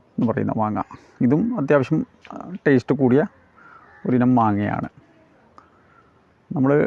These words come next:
ഡ്രമ്മിൽ സെറ്റ് ചെയ്ത് പെട്ടെന്ന് കായ്ക്കുന്ന ഒരു മാങ്ങയാണ് ഞാനീ പറഞ്ഞു തരുന്നത്. അതുപോലെ ബനാന മാവുണ്ട്, അതുപോലെ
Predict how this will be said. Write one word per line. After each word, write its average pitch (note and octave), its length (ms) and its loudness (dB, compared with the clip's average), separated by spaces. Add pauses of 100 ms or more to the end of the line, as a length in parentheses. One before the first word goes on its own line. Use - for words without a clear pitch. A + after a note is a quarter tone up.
(180)
ഡ്രമ്മിൽ D#3+ 420 4 (220)
സെറ്റ് C3+ 280 0
ചെയ്ത് E3 280 4
പെട്ടെന്ന് G3+ 480 2
കായ്ക്കുന്ന E3 420 2 (100)
ഒരു E3+ 100 2 (100)
മാങ്ങയാണ് C#3 500 4
ഞാനീ C#3 200 2 (400)
പറഞ്ഞു D3+ 280 4
തരുന്നത്. - 340 -4 (1040)
അതുപോലെ D#3+ 400 4 (220)
ബനാന D#3 340 6 (140)
മാവുണ്ട്, D#3 500 4 (140)
അതുപോലെ C#3 340 2